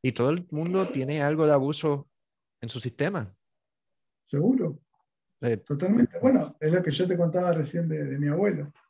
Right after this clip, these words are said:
Speaker 2: Mi abuelo tenía miedo a la muerte, era su ataque de pánico. Cuando él llegaba a la, a la clínica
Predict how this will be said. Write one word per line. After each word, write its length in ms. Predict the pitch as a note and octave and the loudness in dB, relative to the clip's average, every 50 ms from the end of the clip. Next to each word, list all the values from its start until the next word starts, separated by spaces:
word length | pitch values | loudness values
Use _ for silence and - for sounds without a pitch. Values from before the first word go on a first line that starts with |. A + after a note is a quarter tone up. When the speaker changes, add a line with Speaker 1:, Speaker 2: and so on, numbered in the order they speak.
| _ _ _ _ _ _ _ _ _ | _ _ _ _ _ _ _ _ _
Speaker 2:
Mi 80 | D3 | -4
abuelo 300 | C#3+ D3 D#3 D#3+ E3+ E3+ | -2 0 0 0 0 0
tenía 300 | D#3+ D#3+ D3+ D#3 D#3+ D#3 | -2 -2 -4 -4 -4 -4
miedo 220 | D#3 D#3+ D#3+ D#3+ D#3 | -4 -4 -2 -2 -2
a 40 | D3+ | -2
la 120 | D3+ D3 | -2 -2
muerte, 520 | D3+ E3 F3+ F#3+ F#3 E3 - - D3 D3 C#3+ - _ _ _ _ _ | -2 -2 -4 -6 -6 -8 -10 -10 -10 -10 -10 -12 _ _ _ _ _
era 220 | D3+ D3 D3+ D3+ C#3 | -4 -2 -2 -2 -2
su 160 | - D3 C#3+ | -4 -6 -6
ataque 300 | - D3+ D3 C#3+ - D3+ D3 | -4 -4 -6 -4 -2 -2 -4
de 60 | D3 | -2
pánico. 460 | D3 - F#3 F#3+ F3 - - D#3 D3 | -2 -4 -4 -2 -2 -2 -4 -6 -8
Cuando 220 | D3 D3 C#3+ C#3+ D3 | -4 -4 -2 -2 -2
él 140 | D3 D3 C3+ | -2 -2 -4
llegaba 600 | C3 - C#3+ C#3+ D3+ D#3 D#3 D#3 D3+ D3 D3 D3 - _ _ _ _ _ _ _ | -6 -4 -2 0 0 2 2 2 2 0 -4 -8 -14 _ _ _ _ _ _ _
a 140 | D3 C#3+ C#3+ | -6 -4 -2
la, 460 | C#3+ C#3+ C#3 C#3 C#3 C#3 C#3+ C#3+ C#3+ - | -2 -2 -4 -6 -6 -8 -8 -10 -10 -10
a 60 | C#3 | -8
la 180 | C#3+ D3 D3 C#3+ | -6 -4 -4 -4
clínica 720 | - - E3 F3+ F#3 G3 G3+ G3 - F#3+ E3+ E3 D#3 - | -6 -4 -4 0 2 2 0 0 0 -2 -2 -2 -4 -8